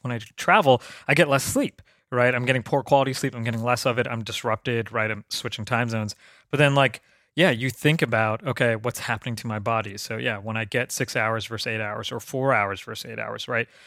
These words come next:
Your ghrelin levels, your hunger hormone shoots up by fifty percent. So I'm gonna be more hungry. And then when I eat, I'm gonna feel less full, you know, my leptin, right? So, uh, that's your satiety, right, hormone. So your body is probably signaling to itself,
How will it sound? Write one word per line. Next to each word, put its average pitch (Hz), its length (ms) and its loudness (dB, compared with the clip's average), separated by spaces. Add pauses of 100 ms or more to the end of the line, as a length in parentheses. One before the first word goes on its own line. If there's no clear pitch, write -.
(160)
Your 131 140 2
ghrelin 131 420 4
levels, 117 320 2
your 113 100 -4
hunger 123 280 0
hormone 120 480 -4
shoots - 380 -2
up 104 200 -2
by 104 280 -2
fifty 123 280 -4
percent. 110 460 -4 (320)
So - 100 2
I'm 135 80 6
gonna 143 140 4
be 131 280 0
more 123 340 0
hungry. 110 420 -2
And 113 100 -6
then 120 100 -2
when 120 100 -2
I 117 120 -6
eat, 170 380 -2
I'm 120 100 -4
gonna 123 120 -2
feel 127 280 -4
less 110 220 -2
full, 101 420 -6
you 139 80 -6
know, 117 60 -2
my 107 140 -4
leptin, 117 420 -4
right? 123 240 -4
So, 113 300 2 (320)
uh, 127 200 2
that's 117 220 -2
your 120 80 -2
satiety, 110 720 -2
right, 113 240 -6
hormone. 113 440 -6
So 120 240 2 (260)
your 143 120 2
body 143 360 8
is 131 100 0
probably 131 240 2
signaling 113 640 -4
to - 120 -6
itself, 113 720 -2